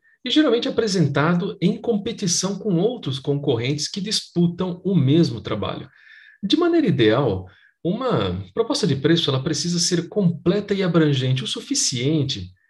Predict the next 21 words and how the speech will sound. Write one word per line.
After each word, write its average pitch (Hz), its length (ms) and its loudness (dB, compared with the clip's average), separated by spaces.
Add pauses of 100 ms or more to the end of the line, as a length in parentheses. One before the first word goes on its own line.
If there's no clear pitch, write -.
(240)
para - 80 -6
cobrir 214 300 -4
quaisquer - 580 -4
custos 233 460 -4
potenciais 165 720 2
que - 280 -10
possam 190 460 2
surgir 165 500 2
ao 185 140 0
longo 156 400 2
da 131 160 -4
conclusão 147 760 -4 (140)
do 196 120 -4
seu - 160 0
projeto, 110 460 -2 (260)
mas 127 680 -2 (360)
também 208 320 2
deve 170 180 2
encontrar 175 460 -2
um 202 80 -6
equilíbrio 180 880 -2